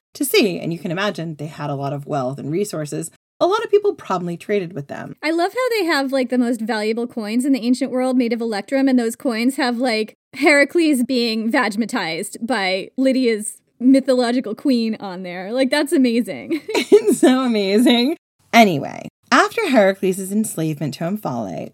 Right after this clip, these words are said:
Speaker 1: the sources are kind of murky. According to them, Heracles winds up staying with Omphale consensually, either as a partner or her husband. Sources say that they have children together. Eventually, Heracles leaves her high and dry,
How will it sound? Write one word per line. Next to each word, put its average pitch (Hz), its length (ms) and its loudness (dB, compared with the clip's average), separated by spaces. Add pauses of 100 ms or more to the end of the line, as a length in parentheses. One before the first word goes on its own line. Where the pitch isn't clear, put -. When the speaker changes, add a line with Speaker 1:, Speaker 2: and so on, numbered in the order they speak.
Speaker 1:
the 285 100 -4
sources 427 500 -4
are 453 200 -6
kind 208 340 -2
of 165 100 -10
murky. - 500 -8 (280)
According 285 460 2
to - 80 -10
them, 143 300 -4 (140)
Heracles 240 600 2
winds 214 320 2
up 254 120 -6
staying 160 480 -2
with 165 160 -6
Omphale 147 640 -4
consensually, - 840 -8 (300)
either 190 340 2
as 165 220 0
a 220 60 -10
partner 247 680 0
or 156 180 -6
her 139 160 -8
husband. 143 640 -8 (160)
Sources 302 460 0
say 208 260 0
that 196 180 -6
they 170 180 -4
have 180 260 -10
children 139 340 -4
together. - 520 -12 (260)
Eventually, 262 720 2
Heracles 156 640 -4
leaves 135 220 -6
her 120 100 -10
high - 180 -12
and - 160 -10
dry, 220 480 4